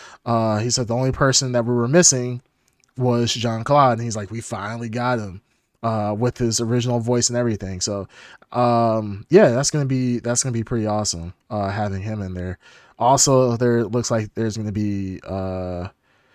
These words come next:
I don't know if this is confirmed, and I, I know there was a roster leak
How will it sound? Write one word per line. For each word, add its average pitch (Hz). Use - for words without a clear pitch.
I -
don't 233
know 214
if 175
this 170
is 147
confirmed, 120
and 107
I, 131
I 147
know 185
there 202
was 165
a 143
roster 127
leak 92